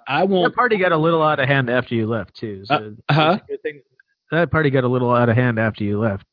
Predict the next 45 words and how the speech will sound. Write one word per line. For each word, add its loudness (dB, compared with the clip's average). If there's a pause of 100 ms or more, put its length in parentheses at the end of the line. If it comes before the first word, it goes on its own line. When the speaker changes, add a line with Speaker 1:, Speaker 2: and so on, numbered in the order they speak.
(140)
Speaker 2:
So -2 (200)
Speaker 1:
Oh, -14 (100)
good. 0
Speaker 2:
maybe 0
it's -4
Speaker 1:
Good 2
Speaker 2:
a -18
good -2
Speaker 1:
timing. 0
Speaker 2:
thing 2
that, 0 (240)
maybe 2
it's 0
a 0
good 2
thing 0
you 0
got -4 (320)
three -4
extra -6
hours -6
in -6
early 0
instead -2
of 0
later. -2 (560)
Speaker 1:
Oh, 2 (240)
all -2
right. 2
Well, -4
Speaker 2:
<laughs> -10
Speaker 1:
that's -2
good. -2
Speaker 2:
Anyway, 0 (540)
welcome 0
to 2
the 2
J 0
K 0
W -2
D -4
podcast, -4 (960)
<laughs> -18
where, 0
um, -4